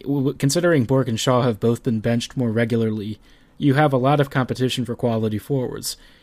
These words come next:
Even the guys who are struggling sometimes, like Roslovic, who's a little bit inconsistent,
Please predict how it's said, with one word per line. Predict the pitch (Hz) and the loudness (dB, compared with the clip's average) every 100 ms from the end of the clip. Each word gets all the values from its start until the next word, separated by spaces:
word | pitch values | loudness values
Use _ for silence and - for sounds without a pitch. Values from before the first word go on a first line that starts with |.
| _ | _
Even | - 160 190 | 0 0 0
the | 180 | 0
guys | 143 139 135 | 2 2 2
who | 139 | 0
are | 117 | -2
struggling | - 139 135 123 117 | 0 0 0 0 -2
sometimes, | 123 110 117 107 | -4 -2 -4 -4
like | 104 | -4
Roslovic, | 156 160 - 135 117 117 | -2 -2 -2 -2 -2 -2
who's | 147 143 | -4 -2
a | |
little | 165 185 | -2 -2
bit | 175 143 | -4 -6
inconsistent, | 143 139 120 - 131 - 110 | -6 -4 -4 -4 -4 -4 -6